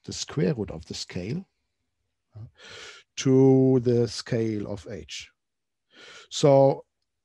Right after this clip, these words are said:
these constants here are completely reasonable. So if you, um, think, for example, that you have, uh, physical units, yeah? For example, this here is meter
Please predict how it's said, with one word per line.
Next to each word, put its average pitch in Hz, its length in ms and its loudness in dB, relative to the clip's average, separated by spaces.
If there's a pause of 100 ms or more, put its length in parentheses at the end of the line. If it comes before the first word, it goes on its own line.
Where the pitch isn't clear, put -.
these 185 240 0
constants 214 540 -4
here 135 180 -2
are 127 160 -8
completely 175 560 -4
reasonable. 104 600 -2 (320)
So 139 200 0
if - 220 -4
you, 143 440 4
um, 127 580 0 (100)
think, - 280 -4
for 147 220 -2
example, 139 680 -2 (1000)
that 123 460 0
you 120 80 0
have, 120 520 0
uh, 110 240 -6
physical 127 800 -2
units, 123 560 -4
yeah? 101 200 -6 (300)
For - 160 0
example, 143 520 2 (260)
this 190 220 0
here 156 160 0
is 117 240 -6
meter 151 480 0